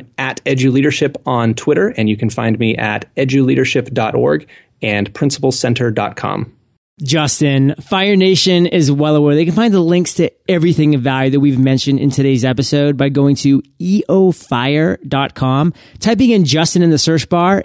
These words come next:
Speaker 2: and your show notes page will pop right up. Justin, thank you for being so, so generous with your time, your expertise and experience. Fire Nation salutes you,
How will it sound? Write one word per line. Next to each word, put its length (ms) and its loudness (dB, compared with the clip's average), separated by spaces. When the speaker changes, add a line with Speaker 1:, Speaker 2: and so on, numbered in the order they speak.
Speaker 2:
and 260 4
your 220 2
show 200 0
notes 200 0
page 420 0
will 260 0
pop 460 -4
right 380 0
up. 240 -4
Justin, 280 2
thank 220 2
you 80 2
for 140 0
being 420 4
so, 720 2
so 440 0
generous 380 0
with 120 2
your 100 2
time, 600 0
your 160 0
expertise 640 0
and 60 0
experience. 800 0
Fire 340 -2
Nation 300 2
salutes 440 2
you, 320 2